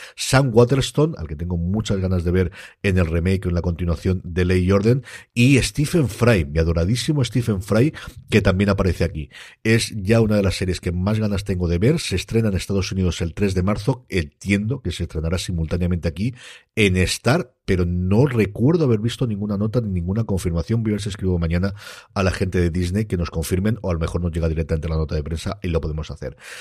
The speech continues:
Y el último tráiler, una curiosidad que me ha llamado muchísimo, muchísimo, pero que muchísimo la atención.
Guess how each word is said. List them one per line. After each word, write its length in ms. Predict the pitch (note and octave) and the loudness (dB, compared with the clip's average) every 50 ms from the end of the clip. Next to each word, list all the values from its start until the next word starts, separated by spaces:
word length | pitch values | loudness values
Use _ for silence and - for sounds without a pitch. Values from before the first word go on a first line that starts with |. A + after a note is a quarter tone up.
| - - - | -20 -12 -2
Y 140 | - A2 A#2+ | 4 6 8
el 80 | C3+ | 8
último 320 | F3 G3 F#3 A#3+ A3 A3+ - | 8 6 6 4 2 2 4
tráiler, 360 | G#3 G#3+ A3 A3 A3 G3+ - _ | 4 2 2 2 0 -4 -2 _
una 240 | D3 E3 G#3 A3 | 2 2 2 2
curiosidad 500 | - - C#3+ C3 A2+ - - A#2+ C#3+ G3 | 2 2 2 2 0 0 0 0 0 0
que 140 | - - A#2 | 2 0 0
me 100 | G2 A2+ | 0 2
ha 20 | D3 | 0
llamado 300 | D#3+ D3+ D3+ F3 G#3+ G3 | 0 0 0 0 0 0
muchísimo, 880 | D3+ A#2 G#2+ G#2 G2+ G#2 G2+ G2+ - - E3 - - A3 G#3+ A3 G#3 | 0 0 0 0 -2 -2 -4 -4 -6 -6 -6 -4 -2 -2 -2 -2 -2
muchísimo, 720 | D3+ G#2+ G2 G2 F#2+ G2+ - C#3 D3 - G#3 G3+ G#3 G3 - | -2 -2 -2 -4 -4 -6 -6 -6 -6 -4 -4 -2 -4 -2 0
pero 160 | A2+ G2+ F#2 | 0 0 0
que 80 | F#2+ | 0
muchísimo 400 | E2 E2+ F2 - C#3+ C#3+ E3+ F3+ | -2 -2 -2 -4 -4 -2 0 0
la 60 | E3 A#2+ | 0 0
atención. 500 | G2 G2 F2 D#2+ - D#3 G3 G3 D#3+ | 0 -2 -4 -2 2 2 2 2 2